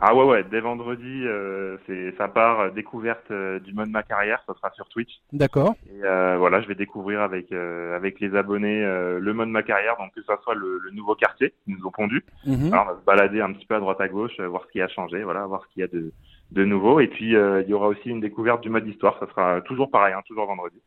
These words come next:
Speaker 1: Découverte
Speaker 2: Ok.
Speaker 1: du mode histoire, voilà, on fera les, les premiers pas, euh, les premiers pas en, en Ma Carrière solo.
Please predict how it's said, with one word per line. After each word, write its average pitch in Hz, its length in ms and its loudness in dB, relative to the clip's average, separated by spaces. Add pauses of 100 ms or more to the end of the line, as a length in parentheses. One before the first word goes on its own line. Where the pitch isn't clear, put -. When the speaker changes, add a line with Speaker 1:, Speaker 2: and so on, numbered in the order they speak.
(320)
Speaker 1:
Découverte 113 380 2
Speaker 2:
Ok. 113 40 -20
Speaker 1:
du 110 60 -18
mode 110 180 -2
histoire, 104 240 2
voilà, 98 200 2
on 104 100 -2
fera 98 160 -4
les, 87 200 -2
les 90 100 -4
premiers 120 360 -4
pas, 110 260 2
euh, 90 300 -4 (580)
les 98 140 -4
premiers 123 320 -2
pas 131 160 0
en, 104 360 0
en 101 60 -2
Ma 107 140 2
Carrière 117 340 -2
solo. 107 320 -2